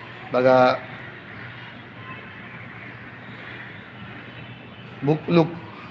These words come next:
तुमचं स्वागत आहे आपल्या चॅनलवरती. तुम्ही आपल्या लाईव्हला पैसा पहिल्यांदा आला आहात तर तुमचं सहर्ष स्वागत आहे आपल्या चॅनलवरती. तर बघा आम्हाला असं राग नाही, मला आमच्या कुठल्या यूट्यूबरला राग नसतं.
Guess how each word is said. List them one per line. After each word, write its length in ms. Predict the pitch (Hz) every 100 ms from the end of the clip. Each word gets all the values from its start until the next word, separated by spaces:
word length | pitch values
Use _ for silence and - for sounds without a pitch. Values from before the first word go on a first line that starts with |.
| - - - _
तुमचं 200 | 135 127
स्वागत 220 | 135 139 156
आहे 120 | 160
आपल्या 160 | 160
चॅनलवरती. 580 | 151 151 156 147 156 156
तुम्ही 460 | 147 - - - 143
आपल्या 200 | 147 147
लाईव्हला 340 | 143 147 147
पैसा 280 | 147 127 -
पहिल्यांदा 400 | - 135 147 156
आला 120 | 151
आहात 220 | 151 147 147 - - -
तर 40 |
तुमचं 260 | 131 135 139
सहर्ष 280 | - 139 143
स्वागत 260 | 131 131
आहे 120 | 143 143
आपल्या 220 | 135 139
चॅनलवरती. 720 | 139 139 139 143 143 143 135 - - - -
तर 180 | 127 127
बघा 240 | 127 143 156
आम्हाला 300 | 143 147 147
असं 240 | 156 147
राग 260 | 139 139 143
नाही, 180 | 151
मला 440 | 147 147 147 147 147 -
आमच्या 240 | 120 139
कुठल्या 220 | 135 147
यूट्यूबरला 460 | 147 151 147 147 139
राग 180 | 139 139
नसतं. 440 | 135 - 147 147